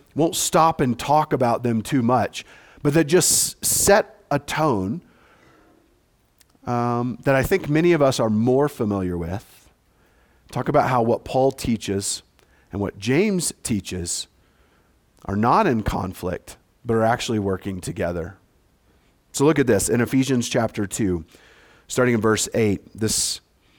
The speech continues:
coming from Paul. "For by grace you have been saved through faith.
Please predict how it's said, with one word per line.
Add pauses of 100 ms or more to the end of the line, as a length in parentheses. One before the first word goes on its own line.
(1900)
coming
from
Paul. (2000)
"For
by
grace
you
have
been
saved
through
faith.